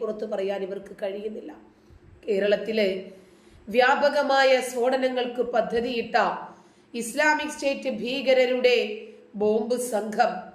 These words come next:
സംസ്ഥാനത്ത് പരീക്ഷണ ബോംബ് വിന്യാസങ്ങൾ നടത്തിയതായി വിവരം വന്ന വിവരം നമുക്കെല്ലാവർക്കും അറിയാം, വിവരം വന്ന വാർത്ത.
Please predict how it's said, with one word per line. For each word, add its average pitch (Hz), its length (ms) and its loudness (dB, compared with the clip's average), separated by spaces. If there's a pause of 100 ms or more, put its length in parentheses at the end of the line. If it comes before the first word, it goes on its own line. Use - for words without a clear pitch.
(460)
സംസ്ഥാനത്ത് 233 680 -2 (100)
പരീക്ഷണ 233 520 0 (140)
ബോംബ് 220 340 -2
വിന്യാസങ്ങൾ 220 760 0
നടത്തിയതായി 208 720 0 (520)
വിവരം 214 420 2
വന്ന 196 240 -2
വിവരം 196 280 -2 (100)
നമുക്കെല്ലാവർക്കും 196 800 -4
അറിയാം, 190 300 -4
വിവരം 190 300 -4
വന്ന 185 220 -6
വാർത്ത. 226 260 -2